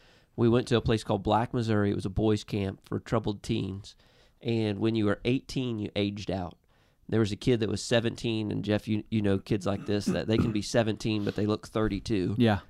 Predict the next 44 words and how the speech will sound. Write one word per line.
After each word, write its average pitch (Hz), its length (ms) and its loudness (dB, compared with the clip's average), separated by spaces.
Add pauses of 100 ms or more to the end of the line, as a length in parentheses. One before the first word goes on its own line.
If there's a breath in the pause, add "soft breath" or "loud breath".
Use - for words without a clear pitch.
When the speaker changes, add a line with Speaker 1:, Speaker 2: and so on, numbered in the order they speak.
Speaker 1:
I - 100 6
was 110 160 4
the 95 140 2
opposite. 95 380 2
I 104 100 6
was, 104 140 -2
you 113 80 0
know, 95 220 -4
twenty-five 107 640 4
and 98 100 -4
looked 110 180 -2
like 104 160 -2
I 98 80 0
was 87 80 -4
fourteen. 98 520 -6 (440)
Uh, 104 220 0
but 110 180 2
anyways, 117 400 4
this 131 220 0
kid, 127 240 0
I 104 80 2
go 127 200 4
up 131 80 -4
for 127 180 2
a 120 40 4
rebound, 104 600 0 (100)
and 98 160 -2
he 131 220 -4
just 113 400 -4 (120)
punches 117 420 -4
me 107 120 0
as 98 120 -2
hard 120 280 -2
as 127 120 -6
he 131 80 -2
can 104 460 -4 (180)
in 107 100 2
the 92 80 -2
back. 98 380 -2 (360)
We 123 220 6
had 101 320 4
two 131 160 4
basketball 123 460 2
goals, 104 500 -2